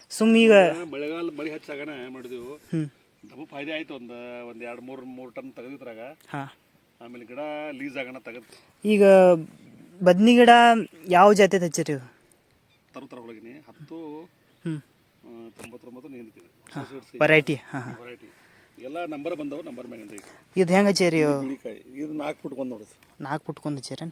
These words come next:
Speaker 2: ಹ್ಮ್.
Speaker 1: ಚಲೋ ಬಂದಿತ್ತಲ್ಲ. ಈಗ ಎಷ್ಟು ದಿವಸ ಐತ್ರಿ ಹಚ್ಚಿ?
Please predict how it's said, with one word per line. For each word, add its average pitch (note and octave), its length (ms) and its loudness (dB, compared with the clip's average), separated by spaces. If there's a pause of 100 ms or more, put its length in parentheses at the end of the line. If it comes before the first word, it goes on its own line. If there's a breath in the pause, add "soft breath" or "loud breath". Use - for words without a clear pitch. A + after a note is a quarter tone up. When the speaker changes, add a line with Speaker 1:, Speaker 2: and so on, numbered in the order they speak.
Speaker 2:
ಹ್ಮ್. A2 240 -20 (540)
Speaker 1:
ಚಲೋ - 200 -20
ಬಂದಿತ್ತಲ್ಲ. - 420 -20 (640 soft breath)
ಈಗ F#3 160 2
ಎಷ್ಟು G3+ 160 6
ದಿವಸ A3 140 0
ಐತ್ರಿ A#3 200 6
ಹಚ್ಚಿ? G#3+ 240 4